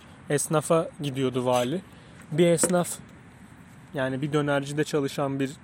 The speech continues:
döner ustası valiyi tanımadığı için vali biraz sinirlendi. "Burayı kapatacağım, masken burnunun altında,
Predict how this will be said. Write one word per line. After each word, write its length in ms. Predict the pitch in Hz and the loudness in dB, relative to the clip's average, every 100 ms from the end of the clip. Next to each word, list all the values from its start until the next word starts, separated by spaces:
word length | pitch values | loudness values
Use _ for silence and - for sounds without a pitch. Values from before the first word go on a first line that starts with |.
| - | -2
döner 220 | 143 147 | 0 0
ustası 460 | 143 - 139 - 135 - - - - - - - | -2 -4 -6 -2 -4 -6 -18 -18 -20 -20 -20 -2
valiyi 380 | 139 143 156 202 | 2 4 4 2
tanımadığı 480 | - 180 202 185 156 | 2 2 4 2 0
için 300 | 143 220 226 - - - - - - - | 0 -2 -2 -6 -20 -20 -20 -20 -20 -2
vali 460 | 156 151 156 180 - - - - - | 4 4 4 2 -2 -10 -20 -20 -14
biraz 320 | 165 170 165 | -2 4 4
sinirlendi. 880 | - - - 185 185 156 127 127 135 - - - - - - | 4 0 0 2 2 2 0 -2 -4 -8 -18 -20 -20 -20 -12
"Burayı 260 | 151 156 156 | -4 0 0
kapatacağım, 680 | - 151 151 151 135 135 160 - | 0 -4 -4 -6 -4 -4 -6 -12
masken 720 | 160 143 147 147 - - 143 139 | -8 -2 2 2 0 -2 -2 -2
burnunun 520 | 143 143 139 139 147 | -2 -2 -2 -4 -4
altında, 640 | 156 131 - 135 127 127 | -2 -2 -2 -6 -4 -6